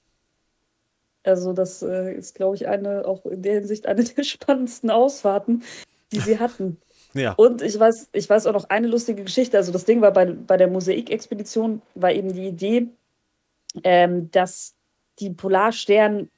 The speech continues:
Speaker 1: sich einfrieren lässt in der Eisscholle und dann mit dieser Eisscholle eben das ganze Jahr mitdriftet. Und sowas wurde eben vorher, vorher noch nie so gemacht. Und, ähm, genau, dann erstmal haben sie keine Eisscholle gefunden, weil die alle nicht dick genug waren, ne, wegen Klimawandel und sowas. Das war erstmal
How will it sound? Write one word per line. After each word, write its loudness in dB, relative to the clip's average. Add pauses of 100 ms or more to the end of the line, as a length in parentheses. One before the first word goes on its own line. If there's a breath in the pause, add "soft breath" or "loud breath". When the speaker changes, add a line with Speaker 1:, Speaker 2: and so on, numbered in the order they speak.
Speaker 1:
sich -4
einfrieren 2
lässt 0
in -4
der -4
Eisscholle -8 (440 loud breath)
und -2
dann 4
mit 2
dieser 2
Eisscholle 2
eben -2
das -2
ganze -2
Jahr 4
mitdriftet. -6 (760)
Und -2
sowas 4
wurde 2
eben -2
vorher, 6
vorher 4
noch 0
nie 0 (320)
so 0
gemacht. -2
Und, 0
ähm, 4
genau, 2
dann 0
erstmal 2 (160)
haben 0
sie -2
keine 0
Eisscholle 2
gefunden, -4
weil 4
die 0
alle 0
nicht -6
dick -4
genug -4
waren, -4
ne, -4
wegen -6
Klimawandel -2
und -6
sowas. -4
Das -8
war 2
erstmal -2